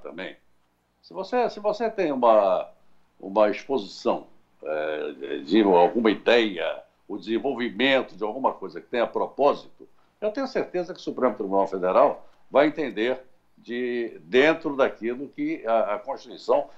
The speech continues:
preceitua, a liberdade absoluta, realmente absoluta, de manifestação da, do pensamento, direito de crítica, tudo mais. Agora, eh, se você tiver alguma coisa grotesca,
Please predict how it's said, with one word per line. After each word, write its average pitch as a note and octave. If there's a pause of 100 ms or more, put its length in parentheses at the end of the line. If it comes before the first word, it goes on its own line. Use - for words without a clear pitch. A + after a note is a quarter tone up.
(140)
preceitua, B2+
a G#2
liberdade B2+
absoluta, B2 (200)
realmente A2+
absoluta, A2+ (340)
de A#2+
manifestação A2 (340)
da, G#2
do A2+
pensamento, G#2+
direito G#2+
de -
crítica, A#2+
tudo D3
mais. D#2 (640)
Agora, - (580)
eh, G#2
se -
você A2+
tiver F2 (720)
alguma F#2
coisa F2+
grotesca, G#2